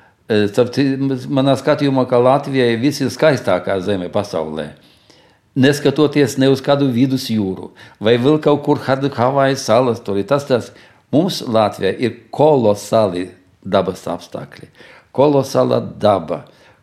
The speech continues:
kolosāls vis-, vietiņas zem saules. Un pateicoties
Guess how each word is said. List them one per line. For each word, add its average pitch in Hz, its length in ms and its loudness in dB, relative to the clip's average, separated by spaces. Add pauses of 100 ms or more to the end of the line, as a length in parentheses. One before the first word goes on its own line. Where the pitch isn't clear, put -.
kolosāls 156 600 2
vis-, 160 240 -4
vietiņas 127 640 0
zem 117 160 2
saules. 123 640 0 (640)
Un 120 400 2 (100)
pateicoties 110 840 -2